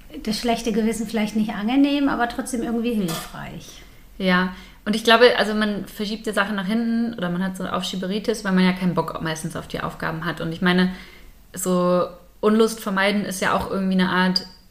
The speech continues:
Speaker 2: Bedürfnis oder ein Grundbedürfnis, ähm, was man sich ja irgendwie erfüllen möchte. Man möchte ja nicht den ganzen Tag irgendwie Sachen machen, auf die man keine Lust hat.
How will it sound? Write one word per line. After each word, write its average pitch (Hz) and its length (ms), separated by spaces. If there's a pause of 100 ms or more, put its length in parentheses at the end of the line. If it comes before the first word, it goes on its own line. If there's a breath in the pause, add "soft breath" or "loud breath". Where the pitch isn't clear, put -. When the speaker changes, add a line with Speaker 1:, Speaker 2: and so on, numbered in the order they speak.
Speaker 2:
Bedürfnis 185 720
oder 170 100
ein 170 140
Grundbedürfnis, 185 1000 (120)
ähm, 175 600 (120)
was 175 300
man 180 120
sich 180 160
ja 175 80
irgendwie 175 180
erfüllen 202 480
möchte. 170 300
Man 170 160
möchte 180 180
ja 170 60
nicht 175 160
den 175 60
ganzen 175 260
Tag 170 220
irgendwie 180 180
Sachen 170 240
machen, 170 180
auf 175 80
die - 80
man 175 140
keine 170 240
Lust 208 280
hat. - 200